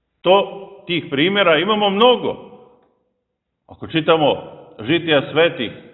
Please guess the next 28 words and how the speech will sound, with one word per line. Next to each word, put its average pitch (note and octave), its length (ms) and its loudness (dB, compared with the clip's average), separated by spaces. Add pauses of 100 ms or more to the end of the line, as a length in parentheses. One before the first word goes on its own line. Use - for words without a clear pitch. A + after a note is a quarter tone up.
(320)
i G2+ 140 -16
čitamo D3 720 -2 (280)
žitija C#3 480 0 (840)
koja G#2 200 -10
su G#2 320 -10 (1120)
data D3+ 420 4
nama C3 340 -4 (800)
kao A2+ 160 -6
primjeri E3+ 560 2
života, C#3+ 460 -2 (760)
pa - 80 -20
sve G3 200 2
ti G#3 60 -2
ljudi G#3+ 280 2
su G3+ 140 -6
se D3 220 -6
sklanjali E3 600 0 (560)
u - 80 -20
samoću, E3 500 2
nisu G3 260 -4
trčali E3 560 -4 (360)
da D3 140 0
čine F#3+ 300 2
čudesa, D3+ 480 0 (480)
nego C#3+ 200 -4
su E3 140 -12
se C#3+ 220 -6
krili. E3 680 0